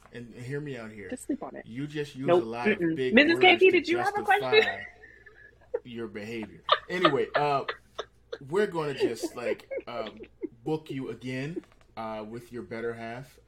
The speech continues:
Speaker 1: Y-, notice the word I used before, half. And, um,
Speaker 2: Uh-huh.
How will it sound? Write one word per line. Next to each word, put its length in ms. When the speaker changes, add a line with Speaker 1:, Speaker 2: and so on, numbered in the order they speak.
Speaker 1:
Y-, 260
notice 320
the 80
word 220
I 100
used 360
before, 320
half. 320
And, 340
um, 460
Speaker 2:
Uh-huh. 400